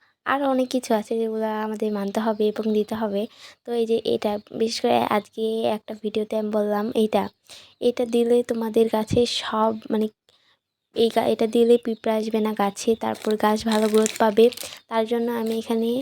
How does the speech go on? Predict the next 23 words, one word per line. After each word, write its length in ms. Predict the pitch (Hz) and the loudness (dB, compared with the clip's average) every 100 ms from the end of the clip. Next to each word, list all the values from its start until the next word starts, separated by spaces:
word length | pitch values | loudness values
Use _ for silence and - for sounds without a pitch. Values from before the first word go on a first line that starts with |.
| - 233 | -4 0
নিয়ে 160 | 220 | 2
নিচ্ছি 280 | 220 - 262 - | 0 -4 -8 -8
পানি। 380 | 214 196 190 202 _ _ _ _ - | -8 -6 -6 -8 _ _ _ _ -10
তো 120 | 233 - | -10 -8
পানি 240 | 226 233 | -6 -4
নিয়ে 200 | 254 247 | -4 -4
নিব। 200 | 233 208 214 226 - _ - _ | -4 -4 -4 -6 -8 _ -20 _
তোমরা, 260 | 247 240 240 240 240 - - | -4 0 2 2 -2 -8 -8
আহ, 400 | 233 226 226 247 - _ _ _ - - _ _ _ _ _ - | -4 -4 -4 -6 -10 _ _ _ -20 -20 _ _ _ _ _ -10
একটা 260 | 262 - | -10 -6
পরিমাপ 420 | 254 254 240 254 254 | 0 2 2 0 -4
করে 160 | 240 220 | -4 -4
নিবে 260 | 214 220 | -2 -2
যে 280 | 214 226 220 220 | 0 2 0 0
কতখান্তি 640 | 220 220 - 220 220 226 220 - _ _ _ _ _ _ _ _ _ _ _ _ _ _ 262 | 0 0 -6 -8 -4 -4 -4 -6 _ _ _ _ _ _ _ _ _ _ _ _ _ _ 2
পেঁয়াজের 400 | 247 240 247 - | 2 4 0 -2
খোসাতে 440 | - 240 240 262 269 | -8 -4 -2 -2 -6
কীরকম 500 | - 240 233 262 311 381 | -4 -4 -4 -4 -6 -6
পানি 200 | 240 208 202 | -4 -4 -2
দিতে 240 | 196 208 | -4 -4
হবে। 280 | 202 202 226 | -4 -6 -8
তো 140 | - | -6
এই 140 | 240 | -4